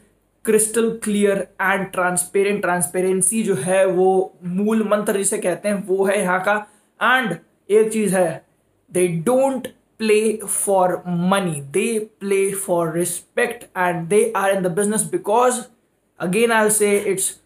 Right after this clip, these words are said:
from the bikers, for the bikers। बहुत ज़्यादा dedication के साथ इस business को लोग run कर रहे हैं। And I'll surely recommend you guys to go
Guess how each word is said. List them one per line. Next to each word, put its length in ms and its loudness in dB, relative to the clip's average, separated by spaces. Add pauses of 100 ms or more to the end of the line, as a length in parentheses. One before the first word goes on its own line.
(200)
from 320 4
the 140 2
bikers, 480 2 (100)
for 220 4
the 100 0
bikers। 480 0 (460)
बहुत 500 2
ज़्यादा 440 2
dedication 560 0
के 100 -4
साथ 320 -2
इस 180 -6
business 300 -6
को 200 -2
लोग 220 0
run 160 -2
कर 160 -4
रहे 140 -2
हैं। 60 -4 (120)
And 160 0
I'll 180 2
surely 460 0
recommend 420 -2
you 140 0
guys 400 0
to 80 -6 (440)
go 120 4